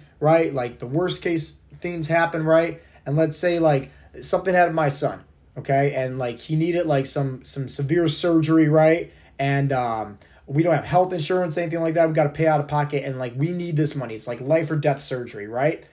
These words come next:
Guess what? Your boy Coach Joe is gonna find a way. I'm going to do whatever I can possible, right?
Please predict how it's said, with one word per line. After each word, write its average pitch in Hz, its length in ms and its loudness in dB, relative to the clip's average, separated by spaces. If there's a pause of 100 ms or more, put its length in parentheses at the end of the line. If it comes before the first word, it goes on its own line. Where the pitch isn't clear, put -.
(300)
Guess 180 320 2
what? 208 440 4 (400)
Your 165 120 2
boy 190 360 6
Coach 185 380 -2
Joe 202 140 6
is 165 100 0
gonna 160 160 -2
find 165 360 0
a 147 40 4
way. 139 360 0 (920)
I'm 202 260 0
going 214 220 2
to 196 80 2
do 190 180 -2
whatever 180 560 2
I 180 120 4
can 160 340 -6
possible, 131 760 -6 (800)
right? 151 240 0